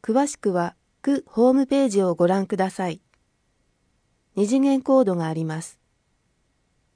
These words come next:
調査書類をお配りします。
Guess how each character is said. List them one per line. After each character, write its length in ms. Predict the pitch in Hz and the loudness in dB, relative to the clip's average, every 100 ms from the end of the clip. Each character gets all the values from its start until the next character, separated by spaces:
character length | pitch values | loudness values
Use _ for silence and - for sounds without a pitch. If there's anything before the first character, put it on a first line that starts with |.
| _ _ _ _ _ _ _ _ _ _ - | _ _ _ _ _ _ _ _ _ _ -6
調 220 | 277 285 | -2 0
査 160 | 294 311 | 0 -2
書 180 | 311 320 | 0 0
類 240 | 285 202 | 0 0
を 140 | 160 | -2
お 40 | 156 | -2
配 280 | - 208 190 | 0 0 0
り 80 | |
し 160 | 190 - | -4 -6
ま 180 | 170 170 | -6 -6
す。 180 | - | -10